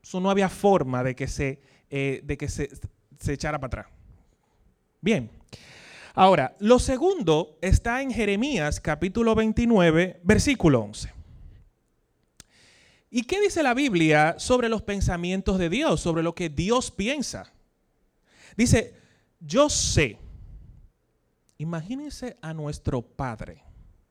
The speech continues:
diciendo, "Sandra, María Fernanda, Sandra, Juan Carlos, Gerson, Estebanía, Nairobi, yo sé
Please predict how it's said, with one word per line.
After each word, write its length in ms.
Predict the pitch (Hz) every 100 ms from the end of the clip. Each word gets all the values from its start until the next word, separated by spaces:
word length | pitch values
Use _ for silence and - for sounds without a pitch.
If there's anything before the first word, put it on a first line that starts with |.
| _ _ _ _ -
diciendo, 840 | 131 - 131 127 127 123 117 - _ _ _ _ _ _ _ _ _ _ _
"Sandra, 580 | - 165 143 120 113 123 _
María 200 | 117 120
Fernanda, 680 | - 127 127 127 120 107 110 _ _ _ _
Sandra, 600 | - - 131 110 107 _ _ _ _ _
Juan 140 | - 117
Carlos, 520 | 139 123 101 - -
Gerson, 500 | 143 135 - - - _ _ _ _ _
Estebanía, 760 | - 131 127 131 135 117 107 127
Nairobi, 480 | 123 127 123 107 - _ _ _ _ _ _ _ _ _
yo 340 | 131 123 190 226
sé 560 | - - 135 110 107